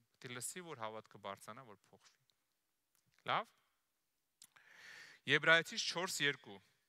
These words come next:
Եբրայեցիս չորս երկու, Եվրեям չտիրի դվա։ «Որովհետև մենք էլ,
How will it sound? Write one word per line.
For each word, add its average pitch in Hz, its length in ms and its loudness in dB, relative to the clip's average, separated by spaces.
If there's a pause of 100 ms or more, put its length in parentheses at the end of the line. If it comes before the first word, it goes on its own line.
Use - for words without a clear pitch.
(2000)
Եբրայեցիս 131 720 2
չորս - 340 -6
երկու, 107 300 -8
Եվրեям 156 500 2
չտիրի 147 400 -4
դվա։ 113 220 -4 (720)
«Որովհետև 214 600 2
մենք 285 300 8
էլ, 254 180 6